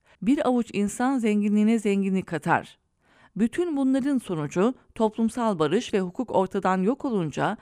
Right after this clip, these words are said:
kimsenin can ve mal güvenliği kalmaz. Yaşamak adına Türkiye'nin düzeni acilen değiştirilmelidir. Muhalefetten beklenilen bu değişimin nasıl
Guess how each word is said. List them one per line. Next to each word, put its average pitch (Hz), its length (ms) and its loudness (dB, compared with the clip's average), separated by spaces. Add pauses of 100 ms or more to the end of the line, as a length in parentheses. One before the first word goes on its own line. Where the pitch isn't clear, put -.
(140)
kimsenin 262 540 0
can 269 300 0
ve 220 100 2
mal 240 280 2
güvenliği 208 420 0
kalmaz. 143 680 -4 (760)
Yaşamak 285 580 0
adına 175 340 -2
Türkiye'nin 202 540 0
düzeni 196 400 0
acilen 226 560 0
değiştirilmelidir. 170 920 -2 (760)
Muhalefetten 190 800 0
beklenilen 185 760 -2 (240)
bu 262 180 2
değişimin 254 640 0
nasıl 247 400 -2